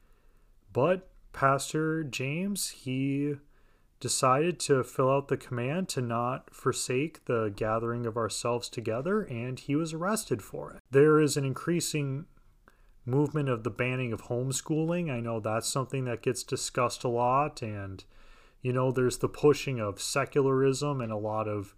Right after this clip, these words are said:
very unpopular teachings in public schools. And then there's legislation such as the Equality Act. Plus, when you look at church history, the pessimism of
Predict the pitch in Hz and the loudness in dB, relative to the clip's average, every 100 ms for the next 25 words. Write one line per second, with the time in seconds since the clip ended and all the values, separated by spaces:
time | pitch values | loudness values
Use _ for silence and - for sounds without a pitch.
0 | - - - - 110 135 135 127 123 113 | -20 -20 -20 -6 4 6 6 4 0 -2
1 | - 123 123 127 113 107 101 - 123 - | 4 4 4 2 2 0 -4 -4 -6 -4
2 | 135 131 127 - 120 107 - 120 110 104 | -4 -4 -4 -6 -8 -8 -4 -4 -2 -6
3 | - - 135 143 156 175 160 - _ _ | -8 -4 -2 -2 -2 -6 -10 -18 _ _
4 | _ - - _ _ _ _ - 196 220 | _ -20 -20 _ _ _ _ -2 0 2
5 | 214 165 170 175 170 143 143 143 139 131 | 0 2 2 4 2 2 4 4 2 0
6 | 135 131 123 135 123 - 135 127 - 190 | 2 2 2 -4 -4 0 2 0 -2 -6
7 | 117 113 107 - 104 101 - - - 180 | -2 0 -2 -6 -8 -8 -10 -10 0 2
8 | 180 120 143 - - - - - - - | 4 2 -4 -12 -18 -20 -20 -20 -20 -20
9 | - - - - _ - - - - _ | -20 -20 -20 -20 _ -20 -20 -20 -20 _
10 | _ - - - _ - - 226 180 135 | _ -20 -20 -20 _ -10 2 4 4 0
11 | - - - 151 165 165 170 208 160 143 | -4 -8 -2 2 4 4 6 4 2 -4
12 | - 139 - - 139 - 180 190 202 190 | 2 2 2 0 0 0 -4 -2 -4 -8
13 | - - _ _ _ - 135 - 214 190 | -16 -20 _ _ _ -6 -6 -2 0 0
14 | 196 165 147 139 135 160 127 123 | 2 2 2 2 0 0 2 2